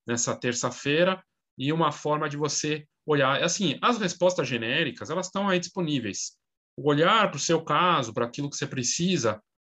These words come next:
passa por você se enxergar, estra-, estruturar e preparar esse marketing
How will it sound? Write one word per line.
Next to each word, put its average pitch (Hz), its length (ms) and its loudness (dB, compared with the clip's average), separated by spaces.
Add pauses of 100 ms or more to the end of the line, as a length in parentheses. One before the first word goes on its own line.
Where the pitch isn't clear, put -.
passa 139 200 0
por 165 120 -4
você 170 460 2
se 151 180 -2
enxergar, 135 720 0 (400)
estra-, 135 420 -2
estruturar 139 720 2
e 117 120 0
preparar 123 420 0
esse 120 200 -2
marketing 147 720 -2